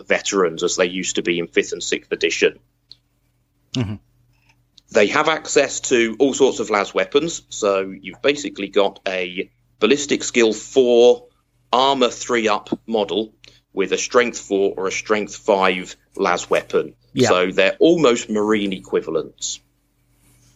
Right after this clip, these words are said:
Speaker 2: Yeah, yeah, we had some of them at our Heresy Weekender. Um,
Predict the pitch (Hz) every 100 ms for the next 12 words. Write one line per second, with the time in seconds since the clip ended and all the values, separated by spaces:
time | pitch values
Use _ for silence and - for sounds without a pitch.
0 | - _ _ _ _ _ _ _ 123 110
1 | 98 101 104 101 107 127 123 127 113 107
2 | 107 104 107 120 104 - 107 113 110 98
3 | 92 90 - - - - 101 101 98 101
4 | 98